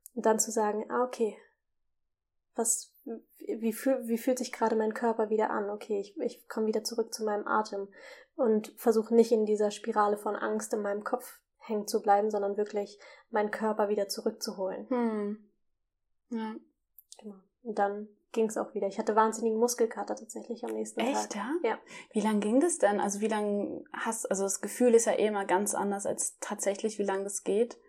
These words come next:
Speaker 1: Mhm.
Speaker 2: Es kommt einem ja immer so lang vor, ne, wenn man in solchen
Speaker 1: Ja.
Speaker 2: Situationen ist, wenn man so diese Angst, diese Panik so krass spürt.
Speaker 1: Ich glaub, weiß nicht, fünfzehn Minuten vielleicht.
Speaker 2: Echt, ja? Aber so lang ging das?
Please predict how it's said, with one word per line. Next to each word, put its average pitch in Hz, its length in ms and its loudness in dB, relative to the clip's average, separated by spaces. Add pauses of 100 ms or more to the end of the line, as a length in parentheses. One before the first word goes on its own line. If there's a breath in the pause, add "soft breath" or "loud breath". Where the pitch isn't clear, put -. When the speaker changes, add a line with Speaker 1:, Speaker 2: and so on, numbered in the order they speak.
Speaker 1:
Mhm. 214 400 -4
Speaker 2:
Es - 120 -8
kommt 226 180 6
einem 220 140 6
ja 208 80 2
immer 208 160 2
so 214 160 2
lang 226 280 -2
vor, 214 260 -4
ne, 214 140 -4
wenn 214 120 -4
man 208 120 -2
in 208 120 -4
solchen 208 260 2
Speaker 1:
Ja. - 40 -4
Speaker 2:
Situationen 233 600 0
ist, 202 180 -4
wenn 196 80 -4
man 196 140 -4
so 196 220 -4
diese 202 260 -2
Angst, - 380 0
diese 208 100 -4
Panik 208 320 -10
so 208 120 -10
krass - 460 -12
spürt. - 560 -6 (840 soft breath)
Speaker 1:
Ich - 100 -18
glaub, 220 320 2 (1040)
weiß 226 140 -8
nicht, 214 120 -14
fünfzehn 233 340 -2
Minuten 240 320 0
vielleicht. 277 300 -6
Speaker 2:
Echt, 233 200 -4
ja? 233 100 0
Aber 214 160 0
so 233 140 0
lang 269 240 2
ging 262 160 -2
das? 294 260 -4